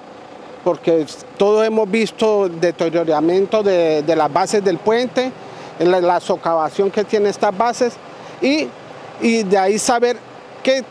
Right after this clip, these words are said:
tanto tonelaje recibe, puede resistir el puente. Y no, nosotros como en esta apertura estamos, eh, en ceros. Tenemos que crear nuestras agencias de aduanas del municipio, del departamento,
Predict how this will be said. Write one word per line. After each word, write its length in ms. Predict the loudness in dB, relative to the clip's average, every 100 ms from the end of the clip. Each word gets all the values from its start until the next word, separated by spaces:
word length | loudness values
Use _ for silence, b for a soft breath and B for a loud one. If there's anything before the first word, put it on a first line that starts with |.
| -4
tanto 380 | -2 -2 -2 -2
tonelaje 680 | 0 2 2 2 2 0
recibe, 680 | 0 -2 0 0 2 2 0
puede 280 | 0 0 2
resistir 480 | 0 -2 -4 0 0
el 80 | 2
puente. 480 | 0 0 0 -4 -6 -10 -18 B B -2
Y 500 | 2 4 4 4 2 2
no, 200 | 2 2
nosotros 440 | 2 0 0 -2
como 640 | 0 2 2 2 2 0 2
en 120 | 0
esta 200 | 0 -2
apertura 380 | -2 -2 -2 -2
estamos, 440 | 0 0 0 -2 -2
eh, 600 | 0 2 4 2 2 -2 -6 -16 -14 -2
en 160 | 0
ceros. 380 | 2 0 2 0 -4 -18 -2
Tenemos 320 | 2 2 2
que 140 | 0
crear 180 | 0 0
nuestras 360 | 0 0 0 0
agencias 440 | 0 0 0 0
de 60 | 2
aduanas 460 | 2 2 2 0
del 140 | 2 2
municipio, 760 | 2 0 -2 0 0 2 2
del 140 | 4 2
departamento, 800 | 2 0 -2 0 2 2 -2